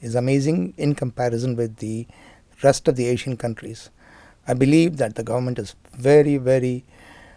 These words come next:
uh, determined to make sure that innovation entrepreneurship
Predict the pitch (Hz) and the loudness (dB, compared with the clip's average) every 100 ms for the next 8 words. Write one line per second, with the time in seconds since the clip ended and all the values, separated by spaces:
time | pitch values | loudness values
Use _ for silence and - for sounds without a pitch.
0 | _ - 120 127 156 147 180 196 - 123 | _ -8 -4 2 4 4 0 -2 -4 -2
1 | 135 - 143 135 131 131 120 120 113 117 | -4 -4 0 2 2 2 -2 -4 -4 -8
2 | - 139 135 135 131 135 123 135 131 120 | -6 -2 0 0 -2 -6 -8 -8 -6 -4
3 | 127 | -4